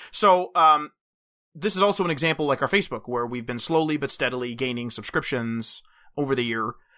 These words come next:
Uh, and that's kind of how it is. So we just keep posting, and then people will keep showing up as they want to. It's just an accessibility thing. If you only wanna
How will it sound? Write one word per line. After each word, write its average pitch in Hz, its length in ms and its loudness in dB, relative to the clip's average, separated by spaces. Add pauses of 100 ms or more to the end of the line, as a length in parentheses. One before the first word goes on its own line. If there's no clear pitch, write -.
(160)
Uh, 110 300 6
and 113 180 -2
that's 113 220 0
kind 123 220 0
of 120 80 -2
how 127 220 4
it 175 40 4
is. 131 220 4
So 107 160 -6
we 107 120 -10
just 113 160 -8
keep 120 160 -8
posting, 165 440 -2
and 117 80 -4
then 117 80 -6
people 120 320 -8
will 120 160 -6
keep 117 260 -8
showing 120 320 -4
up 170 220 2
as 113 160 -6
they 117 100 -6
want 127 240 -2
to. 151 280 -4
It's 120 100 -8
just 135 160 -8
an 117 80 -8
accessibility 143 580 -2
thing. 160 240 -4 (240)
If 107 140 -10
you 131 100 -6
only 151 220 -2
wanna 131 400 -2